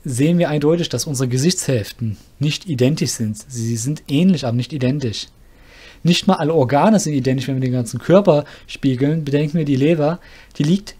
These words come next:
nicht zentral im Körper und ist nur auf einer Seite vorhanden, auf der anderen nicht. Das heißt, wenn ich quasi meinen Körper röntgen würde und das Röntgenbild in der Mitte spiegeln würde,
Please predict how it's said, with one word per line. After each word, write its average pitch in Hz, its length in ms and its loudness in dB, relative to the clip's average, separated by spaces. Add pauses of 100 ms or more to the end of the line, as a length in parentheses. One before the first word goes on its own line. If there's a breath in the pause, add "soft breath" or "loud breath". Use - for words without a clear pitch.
(100)
nicht 180 400 0
zentral 151 520 -2
im 185 100 0
Körper 175 420 4
und 170 200 -4
ist - 180 -10
nur 170 80 0
auf 160 100 -4
einer 160 220 0
Seite 156 320 0
vorhanden, 127 580 -2 (220 loud breath)
auf 127 140 -8
der 160 100 0
anderen 147 280 0
nicht. 165 220 -2
Das 117 140 -10
heißt, 131 260 -4
wenn 131 140 -2
ich 135 200 -6 (680 soft breath)
quasi 135 400 2
meinen 131 460 -2
Körper 131 340 2
röntgen 170 420 4
würde 123 320 -2
und - 420 -8
das - 160 -6
Röntgenbild 151 400 2
in 120 60 -2
der 123 80 -2
Mitte 120 220 -2
spiegeln 175 440 0
würde, 117 280 -4